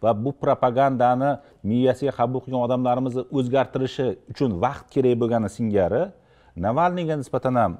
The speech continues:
o'zbek jamiyatini juda katta qismini, hattoki o'qimishli qismini, munosabatini o'zgarishini vaqt kerak deb o'ylayman. Bitta, e, masala esimga tushdi, voqea esimga tushdi. Ikki ming o'n yettinchi yil yoki ikki ming o'n sakkizinchi yil deydi. E,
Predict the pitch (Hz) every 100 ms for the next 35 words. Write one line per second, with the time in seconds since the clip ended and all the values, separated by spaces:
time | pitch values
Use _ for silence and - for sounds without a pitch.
0 | 110 110 151 147 147 135 120 - 98 90
1 | 71 _ _ _ 104 160 160 - 139 -
2 | 120 104 92 101 - 127 - 120 _ -
3 | 113 131 135 175 170 - 135 120 113 120
4 | 131 120 120 117 117 113 120 - 123 123
5 | - 87 120 - 85 78 95 - 87 85
6 | 78 80 135 - _ _ _ _ _ _
7 | _ _ _ _ 175 87 107 110 120 139
8 | 135 107 117 131 131 120 - - 185 151
9 | 127 123 113 117 110 - _ 160 175 -
10 | 117 120 117 107 - 113 147 143 127 104
11 | - 120 110 104 - 98 98 104 92 85
12 | 101 190 - - _ - - _ 82